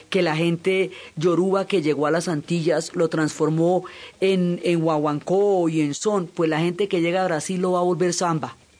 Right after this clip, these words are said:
Así, va haciéndose todo, es la manera como ellos van resolviendo en el espíritu la tragedia del cautiverio de toda su vida y de toda su cultura. Entonces se van formando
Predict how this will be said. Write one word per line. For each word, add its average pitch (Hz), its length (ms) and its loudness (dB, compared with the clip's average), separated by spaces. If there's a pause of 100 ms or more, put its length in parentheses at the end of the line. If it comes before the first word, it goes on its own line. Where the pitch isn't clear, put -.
(220)
Así, 165 400 -2 (640)
va 175 100 0
haciéndose 202 520 0
todo, 185 160 0
es 175 60 0
la 196 100 2
manera 196 320 2
como 175 240 0
ellos 160 280 0
van 180 280 -2 (560)
resolviendo 185 1040 0
en 151 100 2
el 151 120 2
espíritu 151 640 -2 (140)
la 156 180 0
tragedia 180 640 0
del 160 220 0
cautiverio 185 960 0 (520)
de 165 200 0
toda 185 320 2
su 175 200 0
vida 180 440 2
y 180 120 0
de 151 160 2
toda 170 300 0
su 165 180 -6
cultura. 160 480 0 (580)
Entonces 226 240 0
se 208 140 0
van 180 180 2
formando 202 720 2